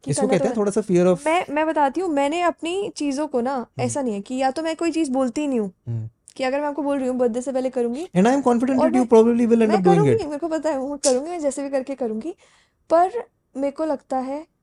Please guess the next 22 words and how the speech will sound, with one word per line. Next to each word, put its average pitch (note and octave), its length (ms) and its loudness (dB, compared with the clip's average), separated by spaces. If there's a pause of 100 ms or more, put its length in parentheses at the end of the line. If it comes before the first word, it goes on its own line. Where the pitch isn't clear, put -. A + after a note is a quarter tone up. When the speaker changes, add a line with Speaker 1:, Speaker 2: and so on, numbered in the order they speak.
(540)
Speaker 1:
मैं C4+ 180 -12
फिर - 280 -12
से - 220 -12
भूल C#4+ 440 -12
गई। D4 260 -20 (120)
Speaker 2:
नहीं, C3+ 160 -4
नहीं, D3 200 -4
कि - 120 -10
मैं C#3 280 -4
क्यों D3 260 -4
करना, A#2+ 280 -4
सनक C3+ 320 -4
क्यों B2 160 -4
है A2 60 -4
मेरे G#2+ 120 -6
अंदर? A2 180 -8
Speaker 1:
हाँ, C4+ 120 -2
सनक C4+ 320 -6
क्यों A3+ 180 -8
है, A3 120 -14 (220)
ठीक C#4+ 120 -8
है। D#4 100 -8